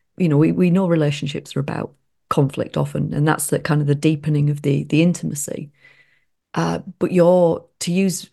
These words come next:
I think, is it Michael Singer that talks about, you know, you'll be a richer being. Uh, so when I say it's wonderful,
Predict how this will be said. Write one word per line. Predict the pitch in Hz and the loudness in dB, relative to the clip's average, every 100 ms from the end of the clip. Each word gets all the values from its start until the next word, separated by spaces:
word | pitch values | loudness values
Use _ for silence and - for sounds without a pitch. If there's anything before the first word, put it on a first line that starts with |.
| - | -8
I | |
think, | 147 - - | -4 -4 -4
is | 202 | -2
it | 190 | 2
Michael | 180 175 165 | 2 2 -2
Singer | - 170 156 | -2 0 0
that | - | -2
talks | 156 151 | -4 -4
about, | 160 165 | -4 -4
you | |
know, | 160 | -4
you'll | 147 151 | -2 -2
be | 175 | -2
a | 160 | -2
richer | 156 175 - 156 | 0 -4 -2 -4
being. | 143 156 143 120 123 _ - | 0 0 0 -4 -10 _ 0
Uh, | 160 151 | 0 0
so | - 180 | 2 2
when | 180 | 2
I | |
say | - 156 | 2 -2
it's | 147 | 0
wonderful, | 156 156 143 - - | 0 0 -4 -10 -14